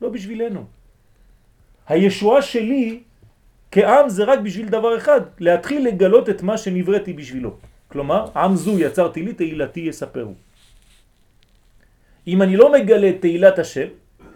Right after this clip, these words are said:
אז זה כאילו הישועה שלי זה בשביל עצמי, חס ושלום. זה לא, זה לא גאולה, זה לא זה שאנחנו מבקשים. "הושיענו וניוושע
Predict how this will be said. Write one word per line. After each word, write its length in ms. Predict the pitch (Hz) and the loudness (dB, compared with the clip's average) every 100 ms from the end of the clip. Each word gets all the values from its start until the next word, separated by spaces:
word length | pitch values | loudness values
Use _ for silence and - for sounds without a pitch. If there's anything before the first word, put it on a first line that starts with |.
| - _ _ _ - | -20 _ _ _ -12
אז 120 | 127 | -6
זה 80 | 165 | -4
כאילו 600 | 180 185 269 233 202 214 _ _ - | 0 0 0 0 -2 -6 _ _ -6
הישועה 440 | 175 190 202 233 | -4 -4 -2 -2
שלי 280 | - 196 196 | -2 -6 -4
זה 120 | 175 | -4
בשביל 320 | 175 180 185 | -6 -8 -6
עצמי, 360 | 185 175 220 294 226 | -6 -6 -12 -14 -12
חס 220 | - 165 | -10 -10
ושלום. 320 | 180 196 254 - _ _ | -12 -14 -14 -18 _ _
זה 100 | 127 | -12
לא, 180 | 127 143 | -8 -8
זה 100 | 139 | -8
לא 140 | 156 | -10
גאולה, 300 | 151 165 262 | -10 -10 -12
זה 100 | 185 | -12
לא 120 | 123 135 | -10 -8
זה 180 | 208 | -10
שאנחנו 320 | - 185 - 135 | -12 -16 -16 -18
מבקשים. 300 | 135 202 165 _ _ _ _ _ _ _ _ _ _ _ _ _ _ _ _ _ _ - | -18 -18 -20 _ _ _ _ _ _ _ _ _ _ _ _ _ _ _ _ _ _ -12
"הושיענו 500 | 127 - 165 220 220 | -10 -2 0 2 4
וניוושע 540 | 196 175 156 - 240 | 4 4 0 2 2